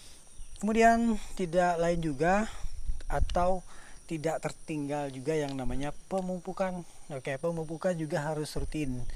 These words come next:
Penyiraman untuk menjaga kelembapan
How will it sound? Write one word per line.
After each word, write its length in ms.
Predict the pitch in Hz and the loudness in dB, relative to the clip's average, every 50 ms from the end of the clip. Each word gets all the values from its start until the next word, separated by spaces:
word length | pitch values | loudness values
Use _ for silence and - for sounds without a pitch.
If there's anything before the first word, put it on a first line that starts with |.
| - - - - - - - - - | 0 0 2 2 2 2 0 -2 0
Penyiraman 880 | 139 - - 127 123 131 147 151 170 180 185 190 196 208 208 202 180 - - - - - - - - - - - | 4 4 4 4 4 4 4 4 6 4 2 2 4 4 4 4 4 2 0 -2 -4 -4 -4 -2 0 2 4 4
untuk 320 | 135 135 131 - - 165 156 - - 139 | 4 4 2 2 2 2 0 0 -2 -2
menjaga 480 | 131 127 131 131 123 127 127 127 123 - - - - | -2 -2 -2 -2 -2 -2 0 0 2 2 2 2 2
kelembapan 960 | - 160 151 147 143 131 127 131 131 127 123 123 123 - - 139 143 151 | 4 4 4 4 2 2 0 -2 -2 -2 -2 -4 -4 -4 -4 -4 -4 -4